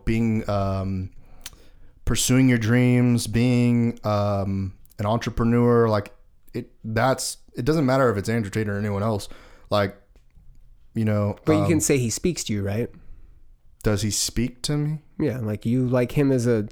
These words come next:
Speaker 2: I mean, you're following him clearly. You know a lot about him, and you've spent time on him, so you were invested in him to a degree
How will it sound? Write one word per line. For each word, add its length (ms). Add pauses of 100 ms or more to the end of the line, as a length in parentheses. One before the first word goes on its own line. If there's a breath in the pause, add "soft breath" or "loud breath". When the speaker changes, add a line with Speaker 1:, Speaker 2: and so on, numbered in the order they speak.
(960 loud breath)
Speaker 2:
I 60
mean, 120
you're 100
following 380
him 120
clearly. 420
You 100
know 120
a 80
lot 180
about 300
him, 100
and 80
you've 240
spent 320
time 240
on 140
him, 160
so 160
you 200
were 320
invested 680
in 100
him 200
to 200
a 40
degree 540